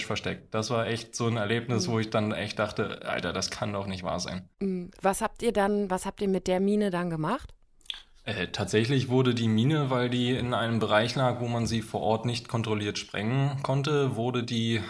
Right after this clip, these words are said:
Speaker 1: ich sag mal, verschiftet, sodass dann, ja, die Mine irgendwann kontrolliert gesprengt werden kann, um die Gefahr abzuwenden.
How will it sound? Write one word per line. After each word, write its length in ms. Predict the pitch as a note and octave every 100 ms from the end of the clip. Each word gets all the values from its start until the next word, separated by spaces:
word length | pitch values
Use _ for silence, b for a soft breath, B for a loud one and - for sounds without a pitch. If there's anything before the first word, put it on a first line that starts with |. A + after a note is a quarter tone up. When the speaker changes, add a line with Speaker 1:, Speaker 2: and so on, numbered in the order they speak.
| -
Speaker 1:
ich 120 | A#2
sag 160 | A#2+ G#2
mal, 500 | A2 A2 G#2 - -
verschiftet, 880 | - G#2+ F#2 C3 C3+ - E3+ - -
sodass 460 | A#2 A2 A2 -
dann, 580 | - G#2 A2+ A#2 A#2+ C3 G2+
ja, 220 | G2+ G2
die 280 | - A2 G#2+
Mine 380 | A2 A2+ A2
irgendwann 520 | G#2+ A#2 A2 A2+ G#2+ G#2+
kontrolliert 600 | A2 G#2+ G#2 G#2 G#2+ -
gesprengt 420 | A2 - G#2+ G2+ G#2
werden 220 | G#2 G#2
kann, 220 | G#2 G#2
um 420 | G#2 G2+ G2 F#2+ B B B
die 100 | A2+
Gefahr 340 | G2 G2 G2 G2
abzuwenden. 760 | - - G#2 F#2 F#2+ - -